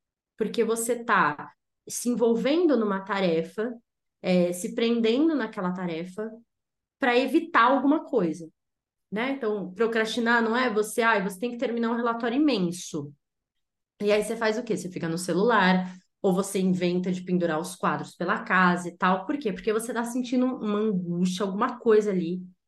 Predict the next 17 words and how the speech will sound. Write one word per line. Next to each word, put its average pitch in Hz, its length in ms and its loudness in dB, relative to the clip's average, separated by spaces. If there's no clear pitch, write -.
e 233 100 0
você 254 300 2
tenta 277 460 2
minimizar 277 760 2
como? 156 460 -4
Focando 226 520 -4
a 277 60 -6
sua 233 160 -10
atenção 247 640 -8
em 269 100 -4
outra 285 300 -6
coisa. 180 420 -2
Então, 240 340 -4
é 294 160 2
uma 302 240 2
desregulação 190 760 -4
emocional 170 800 -2